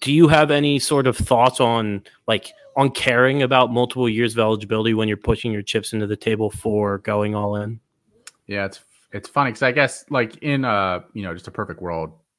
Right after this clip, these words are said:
Speaker 2: obviously getting more, you know, potential really good years out of a player is always, you know,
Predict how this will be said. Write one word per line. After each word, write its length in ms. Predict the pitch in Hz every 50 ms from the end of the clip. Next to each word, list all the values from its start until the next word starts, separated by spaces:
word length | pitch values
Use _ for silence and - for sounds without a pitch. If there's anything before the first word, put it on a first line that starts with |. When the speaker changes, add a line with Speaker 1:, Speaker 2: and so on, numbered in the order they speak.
| _ _ _
Speaker 2:
obviously 320 | 87 85 85 82 - 90
getting 220 | 85 87 87 87 87
more, 560 | 85 87 85 85 82 82 82 80 80 80 - _ _ _ _ _ _ _ _ _ _ _
you 140 | - 78 76
know, 180 | - - - - _ _
potential 480 | - 117 - - 147 139 - 151 131 113
really 220 | 107 117 110 110
good 180 | 101 107 92 90
years 200 | 95 92 92 87
out 100 | 85 82
of 60 | 82
a 40 | 82
player 520 | 82 - 92 85 82 82 82 80 - _ _ _ _ _ _ _ _ _ _ -
is 600 | 107 104 98 95 90 90 87 87 85 85 85 87
always, 600 | - - 107 104 95 90 82 80 80 - - -
you 80 | 92 85
know, 320 | 80 78 - - 82 80